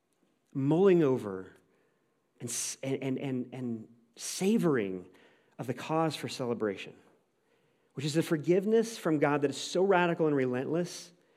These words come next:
that it does not function like the safety net we normally think of when we think of forgiveness, as in, you need to be forgiven when you screw up. But otherwise, we relate to our,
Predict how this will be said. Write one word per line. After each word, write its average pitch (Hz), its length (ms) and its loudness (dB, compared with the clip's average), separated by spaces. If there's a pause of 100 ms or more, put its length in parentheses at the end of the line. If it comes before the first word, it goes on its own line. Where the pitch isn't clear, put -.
(420)
that 170 100 10
it 226 140 4
does 180 180 6
not 196 320 6
function 170 800 2 (160)
like 151 320 4
the 147 80 4
safety 170 460 4
net 143 240 2
we 139 120 0
normally 143 380 4
think 143 240 0
of 139 100 4
when 131 120 0
we 131 100 0
think 143 220 0
of 127 100 0
forgiveness, 117 540 -2
as 143 280 -2
in, 135 240 2 (280)
you 160 260 2
need 175 200 6
to - 160 -8
be 147 180 2
forgiven 143 420 4
when 156 160 6
you 147 140 6
screw 139 400 2
up. 135 320 2 (520)
But 147 160 2
otherwise, 156 640 8
we 143 120 8
relate 147 340 8
to 139 140 -4
our, 139 140 2